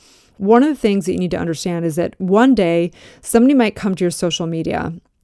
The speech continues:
and they might be like, "Cool, you know, oh, that was cool, but, you know, she brings a lot of inspiration, empowerment, and da, da, da."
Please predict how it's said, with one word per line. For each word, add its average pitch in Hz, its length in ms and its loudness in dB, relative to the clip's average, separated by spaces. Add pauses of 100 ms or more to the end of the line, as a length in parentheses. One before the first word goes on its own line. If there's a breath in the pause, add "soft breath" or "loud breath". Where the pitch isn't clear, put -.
(120)
and 180 360 0
they 180 140 0
might 185 480 -2
be 196 100 0
like, 190 240 0
"Cool, 320 480 6
you 247 140 4
know, 226 220 4
oh, 285 160 4
that 254 160 2
was - 120 -2
cool, 196 480 2
but, 190 280 -2
you 196 100 0
know, 175 320 -2 (360 loud breath)
she - 180 -6
brings 208 180 4
a 214 60 4
lot 190 180 4
of 175 120 -2
inspiration, 180 920 -2
empowerment, 175 800 -4
and 165 140 -10
da, 180 80 -2
da, 170 100 -2
da." 165 280 -2